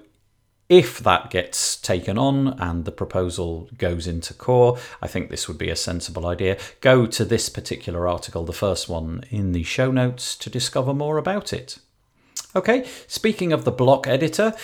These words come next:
we now have another article entitled Block Editor Now in Beta for WordPress Mobile Apps. So you can now experiment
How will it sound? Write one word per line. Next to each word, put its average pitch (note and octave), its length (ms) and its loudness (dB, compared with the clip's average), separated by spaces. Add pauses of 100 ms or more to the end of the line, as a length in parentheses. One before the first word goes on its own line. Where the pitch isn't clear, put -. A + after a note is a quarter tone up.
(240)
we C3+ 140 4
now C3+ 220 6
have B2+ 80 6
another C3 340 4
article B2 400 4
entitled G#2+ 560 0
Block D#3+ 380 2
Editor A#2 420 2
Now A2 240 2
in F#2+ 160 0
Beta C#3 480 -2
for G#2 240 -6
WordPress G2+ 720 0
Mobile E2 680 -2
Apps. - 480 -4 (240)
So - 80 2
you F3+ 160 2
can F3 140 -2
now G#3+ 220 0
experiment C3+ 960 2